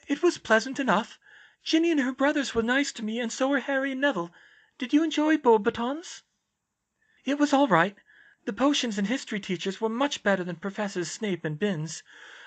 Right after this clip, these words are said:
but I thought a lot of the others weren't quite as good. But I made friends and had fun,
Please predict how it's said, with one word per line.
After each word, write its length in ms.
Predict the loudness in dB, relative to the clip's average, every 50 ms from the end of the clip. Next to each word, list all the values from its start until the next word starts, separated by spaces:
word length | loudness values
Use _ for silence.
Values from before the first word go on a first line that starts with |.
| -20 _
but 120 | _ -2 0
I 80 | 0
thought 180 | 0 0 -2 -2
a 60 | 0
lot 180 | 0 0 -2 -2
of 60 | -4
the 100 | -2 -2
others 300 | -2 0 0 -2 -2 -4
weren't 180 | -4 -4 -4 -6
quite 260 | -6 -2 -2 -2 -2
as 120 | -2 -6
good. 320 | -2 -2 -2 -2 -2 -6 -12 _ _ _ _ _ _ _ _ _ _ _ 0
But 200 | 2 4 4 4
I 60 | 4
made 220 | 2 0 -2 -4
friends 320 | -2 -2 -2 -2 -2 -4 -4
and 80 | -2
had 220 | 0 0 -2 -2 -2
fun, 340 | -4 -4 -4 -2 -4 -8